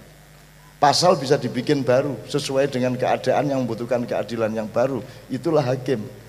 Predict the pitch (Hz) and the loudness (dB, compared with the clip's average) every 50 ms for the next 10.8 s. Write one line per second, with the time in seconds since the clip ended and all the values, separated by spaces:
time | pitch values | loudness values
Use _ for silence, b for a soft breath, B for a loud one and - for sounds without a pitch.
0 | - - - - 135 127 151 131 127 123 - 214 214 202 - - - 120 - 160 | -20 -12 -2 -2 0 2 4 4 4 6 4 2 2 2 -4 -6 -10 -2 4 4
1 | 156 143 147 202 220 208 180 151 147 135 - - 135 127 - 143 139 127 139 139 | 4 6 6 2 0 2 0 0 0 0 2 2 0 2 2 0 -2 0 -2 0
2 | 135 127 - - B B B B 139 123 139 131 131 131 131 131 123 127 131 151 | 0 0 -2 -6 B B B B -2 2 2 0 2 0 -2 -2 -2 0 0 0
3 | 160 160 151 147 151 156 160 - - 240 - - 226 220 202 - - B B B | 0 0 0 0 0 0 0 0 -2 -2 -2 -2 -2 0 0 0 -2 B B B
4 | B B B - 160 156 156 - 165 156 165 156 160 233 254 247 233 B B B | B B B 4 4 6 6 8 8 8 8 6 4 2 2 2 0 B B B
5 | - 170 190 165 151 - - - - - - - - 160 151 165 160 160 160 - | 2 4 4 4 4 -2 -12 -14 -18 -18 -20 -12 -4 2 2 2 2 2 -6 -8
6 | - - 175 185 180 175 170 160 143 - - 175 170 160 147 123 139 131 127 147 | -6 4 8 8 10 10 10 8 6 6 4 4 4 4 2 -2 -4 -2 4 6
7 | 131 120 110 120 156 165 156 - 147 143 - 147 147 135 160 165 156 - 135 117 | 6 6 6 6 4 4 4 4 2 2 2 2 2 4 4 2 4 4 2 2
8 | 113 113 113 147 160 147 B B B B 180 190 - 170 123 135 156 170 170 160 | 2 2 2 2 2 2 B B B B 4 4 6 6 2 4 4 4 4 8
9 | 196 226 220 226 202 196 214 170 135 139 180 208 202 - - - - - - - | 6 6 6 6 4 4 4 4 4 2 0 0 -2 -4 -12 -14 -18 -20 -20 -20
10 | - - - - - - 156 143 131 123 127 165 170 165 156 | -20 -20 -20 -20 -10 -6 -4 -4 -4 -2 -2 -2 -2 -2 -6